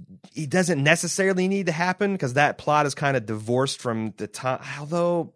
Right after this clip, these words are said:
man, it means there's definitely not gonna be any con-, we're not gonna see any of the Weirwood s-,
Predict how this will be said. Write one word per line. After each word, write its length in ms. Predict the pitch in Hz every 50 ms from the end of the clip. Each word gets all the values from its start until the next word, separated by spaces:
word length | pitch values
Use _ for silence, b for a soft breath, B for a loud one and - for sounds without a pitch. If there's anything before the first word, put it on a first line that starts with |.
| _ -
man, 360 | 120 143 156 165 151 123 107
it 80 | 101 104
means 640 | 127 131 135 131 131 131 123 117 - - - - _
there's 320 | - 85 117 113 117 110 104
definitely 320 | 107 143 143 - 147 131
not 120 | 123 123
gonna 120 | 127 123 110
be 180 | 113 110 107
any 140 | 117 113 107
con-, 380 | - - 120 117 117 110 95 - _ _ _ - 147 - _ _ _ _ _ -
we're 140 | 117 120 117
not 180 | 123 135 147 139
gonna 160 | 143 127 120
see 320 | - - 135 131 117 117
any 160 | 123 120 123
of 80 | 117 101
the 100 | 101 95
Weirwood 400 | 92 110 113 113 113 107 107 95
s-, 180 | 92 - -